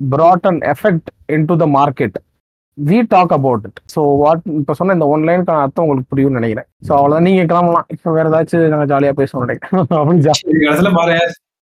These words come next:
Speaker 2: ஸ்கூல் மாதிரி ஆயிடுச்சு பாரு. கிளம்புறவங்க கிளம்பலாம், நான், நான் பாட்டு கிளாஸ் எடுப்பேன் அப்படின்னு சொல்லி.
Speaker 1: அந்த மாதிரி ஆயிடுச்சுல. நான் அது அன்னைக்கு ஒரு நாள் கால்குலேட் பண்ணிட்டு இருந்தேன் ரோபோ. நம்மளோட ஆவரேஜ் ப்ரொஃபசர்ஸ் எடுத்த,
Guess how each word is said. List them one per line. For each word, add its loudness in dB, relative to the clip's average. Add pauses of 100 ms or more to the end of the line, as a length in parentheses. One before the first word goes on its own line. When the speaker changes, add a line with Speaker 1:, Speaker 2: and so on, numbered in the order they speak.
(180)
Speaker 2:
ஸ்கூல் 0
மாதிரி 2
ஆயிடுச்சு -4
பாரு. 0
கிளம்புறவங்க 2
கிளம்பலாம், 2
நான், 0
நான் 0
பாட்டு 0
கிளாஸ் -2
எடுப்பேன் -2
அப்படின்னு -2
சொல்லி. 0 (840)
Speaker 1:
அந்த -2
மாதிரி 2
ஆயிடுச்சுல. 2 (220)
நான் 2
அது 2
அன்னைக்கு 2
ஒரு 2
நாள் 4
கால்குலேட் 4
பண்ணிட்டு 2
இருந்தேன் 2
ரோபோ. 2
நம்மளோட 0 (300)
ஆவரேஜ் 2
ப்ரொஃபசர்ஸ் -2
எடுத்த, -2